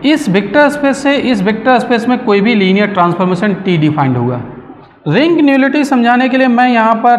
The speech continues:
चार एलिमेंट इसमें मानता हूँ। मान लेते हैं कि ज़ीरो एक वेक्टर है, ज़ीरो तो वेक्टर स्पेस का एक एलिमेंट होता ही है। मान लेते हैं अल्फा है,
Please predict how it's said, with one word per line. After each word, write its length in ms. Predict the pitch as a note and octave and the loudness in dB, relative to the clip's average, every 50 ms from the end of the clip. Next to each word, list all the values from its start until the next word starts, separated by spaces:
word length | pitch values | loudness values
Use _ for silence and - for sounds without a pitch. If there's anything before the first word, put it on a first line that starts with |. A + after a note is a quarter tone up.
| A#3+ | -2
चार 340 | - - A3 G3+ G3+ G#3 G3+ | -4 -2 0 2 2 2 2
एलिमेंट 400 | G3+ G3 F#3+ F#3+ F#3+ F#3+ F#3 F#3 | 0 0 -2 -2 -2 -4 -4 -4
इसमें 240 | F3 D#3+ - F#3+ E3+ | -6 -6 -6 -6 -4
मानता 380 | D3+ C#3+ C#3 C3+ C3 B2+ C#3 C3 | -2 -2 -2 -4 -4 -6 -8 -10
हूँ। 420 | A#2 A#2+ - - - _ _ _ _ _ _ _ _ _ _ _ _ _ _ _ | -10 -12 -14 -18 -20 _ _ _ _ _ _ _ _ _ _ _ _ _ _ _
मान 220 | - F#3+ G#3+ A#3+ B3+ | -2 0 0 2 0
लेते 220 | B3 A#3+ C4 C4 | -2 -2 -2 -2
हैं 160 | B3+ B3 B3 | -2 -2 -2
कि 160 | B3 B3+ B3 G#3 D#3 C3 A#2+ A#2+ | -2 -4 -4 -2 -4 -6 -6 -4
ज़ीरो 240 | D3+ E3 F#3+ G#3+ A3+ | -4 -2 0 0 0
एक 180 | A3 G#3+ F3+ | 0 -2 -2
वेक्टर 320 | D#3+ F3+ - - - G#3+ F#3+ | -4 -6 -4 -4 -2 -2 -2
है, 160 | G3+ A3+ A3+ - - - - - - - _ _ - | -2 -4 -6 -8 -14 -18 -20 -20 -20 -20 _ _ -8
ज़ीरो 280 | B2 A#2+ C#3 D3+ F3+ G3 | -4 -2 0 0 0 0
तो 220 | F#3+ - G3+ G#3 G3 | 0 0 2 2 2
वेक्टर 320 | D#3+ E3 E3 - G#3 G3 | 0 -2 -2 0 -2 -2
स्पेस 280 | - - - G3+ G3+ - | 0 0 -2 -4 -2 0
का 80 | G#3+ | 0
एक 140 | G3+ G3 G3+ | -2 0 0
एलिमेंट 320 | G3+ F#3 F3+ G3+ G#3 F#3+ F3 | 0 0 0 0 0 0 -2
होता 180 | G#3 G3+ G#3 | 0 0 0
ही 140 | G3 G3 G3 | 0 0 0
है। 140 | F#3+ F#3+ G3 G3 G3 - - - - - | -2 -4 -4 -8 -12 -14 -16 -14 -8 -4
मान 220 | E3 F#3 G#3 A3+ | 0 0 0 0
लेते 220 | A3 G#3+ G#3+ A3 A3+ | 0 -2 -2 -2 0
हैं 80 | G3+ | 0
अल्फा 360 | F3+ F3 F#3 F3 F3+ G#3+ G#3 F#3+ | 0 0 0 -2 0 0 0 0
है, 200 | F3+ F#3 F#3+ | 0 0 -2